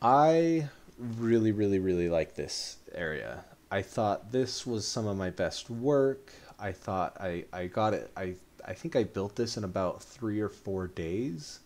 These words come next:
And, uh, I think it turned out really well, I th-, uh, in my opinion. One other thing I did in this episode, um, it,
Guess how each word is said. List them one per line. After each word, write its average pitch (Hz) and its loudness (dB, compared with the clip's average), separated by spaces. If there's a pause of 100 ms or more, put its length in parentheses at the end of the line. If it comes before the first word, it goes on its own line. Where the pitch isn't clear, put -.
(880)
And, 90 -4
uh, 85 -2 (160)
I 110 2
think 117 -4
it 117 -2
turned 98 -4
out 87 -2
really 87 -4
well, 76 -6 (200)
I 90 -8
th-, - -10 (520)
uh, - -16 (140)
in 92 -6
my 90 -4
opinion. 73 -8 (1900)
One 135 6
other 165 8
thing 123 -2
I 104 2
did 101 0
in 92 0
this 87 -6
episode, 78 -4 (1040)
um, 85 -4 (720)
it, 95 -6